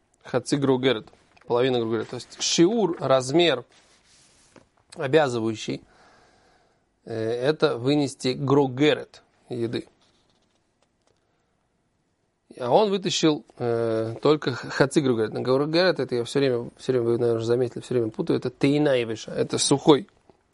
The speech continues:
э, сухая инжирина, не сухой финик. Всё время почему-то хочу назвать её,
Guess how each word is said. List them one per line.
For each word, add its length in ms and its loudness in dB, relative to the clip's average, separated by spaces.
э, 280 0
сухая 540 2
инжирина, 420 0
не 120 -2
сухой 280 -2
финик. 380 -10
Всё 140 -6
время 100 -2
почему-то 220 -10
хочу 180 -8
назвать 360 0
её, 140 -4